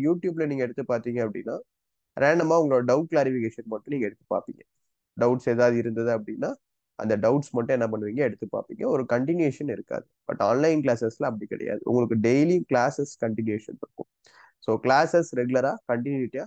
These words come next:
attend பண்ணுவீங்க. அப்படி கண்டினியூட்டியா attend பண்ணி என்ன பண்ணுவீங்க, எல்லா notes எழுதுவீங்க, Daily doubt clarification பண்ணுவீங்க. அதே மாதிரி every Sunday என்ன பண்ணுவீங்க, அந்த exam எழுதி உங்களோட டாபிக்கை தரவு பண்ணிப்பீங்க. ஏன்னா மேத்தமெட்டிக்ஸை பொறுத்த வரைக்கும் நீங்க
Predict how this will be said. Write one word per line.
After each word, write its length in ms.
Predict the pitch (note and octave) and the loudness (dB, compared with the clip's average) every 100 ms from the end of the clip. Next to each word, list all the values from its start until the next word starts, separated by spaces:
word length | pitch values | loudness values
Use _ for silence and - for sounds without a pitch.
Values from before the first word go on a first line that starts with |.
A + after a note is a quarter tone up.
| - | -10
attend 220 | A2 A2+ A#2+ | -4 -2 0
பண்ணுவீங்க. 340 | A2+ G#2+ G2+ - G#2+ | -2 -4 -6 -6 -2
அப்படி 180 | B2 B2+ | 0 2
கண்டினியூட்டியா 420 | C3 D3+ D#3 D3 D3+ | 4 4 2 4 2
attend 180 | B2+ C3 | 2 0
பண்ணி 140 | C3 | 2
என்ன 80 | B2+ | 0
பண்ணுவீங்க, 280 | B2+ A#2+ B2+ B2+ | 0 -2 0 0
எல்லா 160 | A#2+ C3+ B2+ | 2 2 2
notes 320 | A#2 C3+ C#3 - | 0 -2 -2 -8
எழுதுவீங்க, 400 | A2+ A2+ A2 D3 A3+ _ _ _ _ | -8 -8 -6 -4 -6 _ _ _ _
Daily 220 | B2 D3+ D#3+ | 2 4 4
doubt 220 | B2+ C#3 D3+ | 2 2 2
clarification 540 | D3+ C3 A#2 A2+ A2+ G#2+ | 0 2 -2 -6 -10 -8
பண்ணுவீங்க. 320 | G#2+ G#2 G#2+ C3 _ _ _ A2 | -8 -6 -4 -4 _ _ _ 2
அதே 160 | C3 E3 | 4 6
மாதிரி 160 | C3+ B2+ C#3 | 4 4 2
every 160 | B2 F3 D#3 | 2 2 0
Sunday 220 | B2 C3 | 0 0
என்ன 100 | A#2+ A#2+ | 0 0
பண்ணுவீங்க, 320 | A2+ G2 G#2 C3+ | -4 -8 -8 -6
அந்த 120 | B2 G#2 G#2+ | -4 -2 -4
exam 420 | - - E3 C#3+ | -2 2 2 4
எழுதி 260 | A2+ G#2+ D3+ B3+ - _ _ B2 | 0 -2 -4 -6 -10 _ _ -2
உங்களோட 320 | C3+ C3+ A#2+ A2 | 2 2 2 2
டாபிக்கை 460 | A#2+ D3 - B2+ F3 - | 0 0 -2 -6 -6 -4
தரவு 220 | G#2+ A2 G#2+ | -2 -4 -6
பண்ணிப்பீங்க. 360 | G2 - - _ _ _ _ _ _ _ _ | -12 -14 -20 _ _ _ _ _ _ _ _
ஏன்னா 140 | A#2+ A#2+ | -2 0
மேத்தமெட்டிக்ஸை 600 | A#2 C#3+ D#3+ E3 D3+ D3+ C#3 | 2 2 2 -2 -2 -4 -2
பொறுத்த 240 | C3 A#2 G#2+ | -4 -2 -2
வரைக்கும் 380 | G2+ G2 B2+ C#3+ - _ _ - | -2 -4 -4 -6 -8 _ _ -4
நீங்க 160 | B2+ | -2